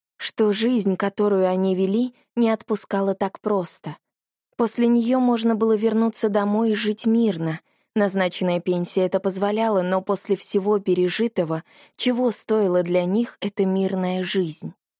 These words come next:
Не знаю, как складывались дела у механикёров и кропарей, но многие ястребы и охотники, может быть, даже те, что поначалу боялись стужи,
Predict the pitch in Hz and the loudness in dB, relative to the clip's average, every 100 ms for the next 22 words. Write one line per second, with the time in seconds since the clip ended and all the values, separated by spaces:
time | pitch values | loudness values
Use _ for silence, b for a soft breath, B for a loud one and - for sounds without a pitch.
0 | _ _ _ _ - 233 214 226 220 180 | _ _ _ _ 0 2 2 2 0 0
1 | 180 - - 196 185 175 180 180 - 185 | -2 -4 -2 0 2 2 2 0 0 0
2 | 190 185 175 175 - 175 170 - 208 202 | 2 0 -2 -2 -2 -2 -2 -2 0 0
3 | - 175 185 170 175 180 214 214 B B | -2 -2 -2 -2 -2 0 0 -2 B B
4 | - 208 202 208 196 190 196 196 202 - | -2 0 2 2 0 0 0 -2 -4 -2
5 | 185 175 180 175 180 247 247 185 165 185 | -2 2 2 0 -2 -2 -2 -4 -2 0
6 | 180 185 180 185 175 180 196 196 - 202 | 0 -2 -2 -2 0 -2 -2 -4 -2 -2
7 | 180 - 165 175 170 - 175 170 175 175 | -2 -6 -4 -4 -2 -2 -2 0 -2 -2
8 | 175 170 165 - - 226 202 160 | -2 -2 -4 -6 -2 -2 -2 -4